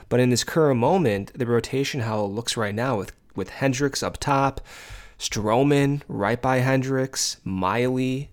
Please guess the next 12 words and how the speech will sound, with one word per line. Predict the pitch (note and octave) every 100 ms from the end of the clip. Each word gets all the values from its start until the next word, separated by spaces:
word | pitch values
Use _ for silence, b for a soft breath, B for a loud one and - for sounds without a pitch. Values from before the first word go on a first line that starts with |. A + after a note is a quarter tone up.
| -
Alzolay, | F#2 G2 A2 B2 A2+ A2+ A#2
Steele, | - G2+ A2+ A#2+ A#2
Mills, | G2 G2+ A#2 A#2 A#2 -
Thompson, | - G2 G2 G2+ A2+ A2 A2 G#2 -
presumably | - A2 C#3+ A#2+ B2 A#2+ A#2
another | G2 G2 A2 G#2
free | - - G#2 G2+
agent | G2+ G2+
signing | - - E2+ G2+ A#2 A2+
of | G#2+ -
some | - G2 G2+
type. | - A#2+ A#2 A#2